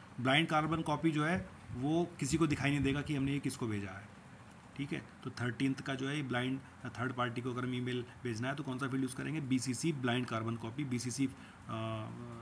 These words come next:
जो एरिया होता है उसमें हम उसको ईमेल आईडी लिखते हैं। Question नंबर चौदह, the file format is a method of encoding pictures on a computer। तो कंप्यूटर पर एक pictures को encode करने का एक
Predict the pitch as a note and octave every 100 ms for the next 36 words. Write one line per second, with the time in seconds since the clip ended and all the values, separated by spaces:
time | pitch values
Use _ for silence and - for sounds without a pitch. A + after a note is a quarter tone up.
0 | B2 A#2+ A#2 B2 A#2 B2+ A#2+ C#3+ A#2+ B2
1 | B2+ C#3 - C#3+ A#2+ A#2 A2+ C3 C3 -
2 | G2 G2 - - - - - - - -
3 | C3 D3+ D3+ C#3+ C#3+ D3+ F3 F3 - A2
4 | D3+ C3+ G#2 - - - - - - -
5 | - - C#3+ D#3 D3+ D3 D3+ D#3 D3+ D3
6 | C#3 C#3 C3+ D3+ C#3+ - C3+ C3 C3 C3
7 | C#3 C#3+ C3 B2+ - C#3 B2 B2+ C3 C#3+
8 | D3+ B2 G#2 - - - - B2 C3+ C3
9 | D3 C#3+ C#3 D3+ D#3 B2+ A#2+ C#3 A#2 D3
10 | B2 - C#3+ C3+ C#3+ C#3 C3+ B2+ C#3 C#3+